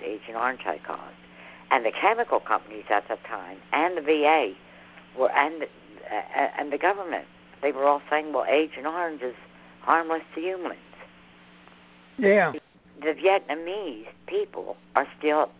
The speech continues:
Speaker 1: dealing with the effects of Agent Orange, just like our veterans are today.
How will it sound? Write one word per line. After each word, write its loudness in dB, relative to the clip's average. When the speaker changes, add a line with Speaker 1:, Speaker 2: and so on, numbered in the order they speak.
Speaker 1:
dealing -4
with -2
the -4
effects -4
of -10
Agent -6
Orange, 0
just 4
like -2
our 0
veterans -4
are -6
today. 0